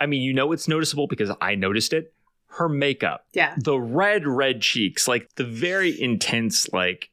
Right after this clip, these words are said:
Speaker 1: there's something charming about it to me that she's still learning that stuff at this stage. I remember watching Training Ground, which maybe is something we'll talk about when it comes around, but, like, the quote-unquote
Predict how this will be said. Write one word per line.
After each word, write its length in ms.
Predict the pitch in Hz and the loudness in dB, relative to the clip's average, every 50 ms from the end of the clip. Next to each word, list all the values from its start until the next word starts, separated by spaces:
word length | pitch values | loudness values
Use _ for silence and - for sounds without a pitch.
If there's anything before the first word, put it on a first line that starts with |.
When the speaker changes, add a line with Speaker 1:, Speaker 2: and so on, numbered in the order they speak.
| _ - | _ -4
Speaker 1:
there's 160 | 175 160 - | -2 0 0
something 240 | 233 208 262 214 156 | 0 0 0 0 2
charming 420 | - - - 107 113 127 143 151 | 2 2 2 0 0 -2 -2 -2
about 300 | 156 156 170 165 170 180 | -2 0 0 0 2 2
it 140 | 190 - 170 | 0 0 0
to 120 | - 214 | -2 -2
me 300 | 196 196 202 214 247 220 - | 0 0 0 0 0 -2 -2
that 220 | 127 135 131 117 - | -2 0 0 2 2
she's 600 | - - 143 139 131 131 127 120 120 - - - | 2 2 2 2 2 2 2 2 2 0 0 0
still 560 | - - - - - - 151 160 165 147 127 104 | 0 2 2 0 0 0 0 0 2 2 2 2
learning 360 | 104 110 113 123 139 147 156 | 2 2 2 0 0 0 -2
that 180 | 160 156 135 | -2 0 0
stuff 260 | - - - 170 170 - | 0 0 0 0 -2 -2
at 80 | 165 - | -4 -2
this 120 | 160 - | 0 0
stage. 460 | - - 156 147 160 185 180 - - - - - - | 2 2 2 2 2 2 0 -2 -4 -8 -8 -4 -2
I 40 | 139 | 0
remember 440 | 143 143 139 139 143 139 139 131 | 0 0 0 0 0 0 2 2
watching 520 | 120 117 120 117 - - 127 117 107 98 - - | 4 4 2 2 0 0 -2 0 0 -2 -2 -2
Training 380 | - - 123 117 113 110 104 92 | -2 0 0 0 0 0 0 0
Ground, 300 | 92 87 - - - - | 0 -2 -4 -4 -6 -4
which 320 | 95 95 - - - - | -4 -2 -2 -2 -2 0
maybe 300 | - 120 113 117 110 107 | 0 0 2 2 2 2
is 100 | 101 95 | 2 2
something 240 | - 107 95 104 98 | 0 0 0 0 0
we'll 100 | 98 90 | 0 0
talk 260 | - - 92 90 - | 0 0 -2 -2 -4
about 200 | - 92 92 - | -4 -4 -4 -4
when 80 | 95 98 | -4 -6
it 80 | 92 - | -6 -4
comes 220 | - 95 95 101 | -2 0 0 0
around, 340 | 95 92 87 87 90 98 92 | 0 0 0 -2 -4 -4 -4
but, 160 | - - - | -6 -4 -2
like, 300 | 92 92 92 90 - - | -2 -2 -2 -4 -4 -2
the 240 | 104 98 90 87 - - | 0 0 0 0 -2 -4
quote-unquote 540 | - - 113 107 104 98 - - 110 - | -6 -2 -2 0 0 0 0 0 -2 -2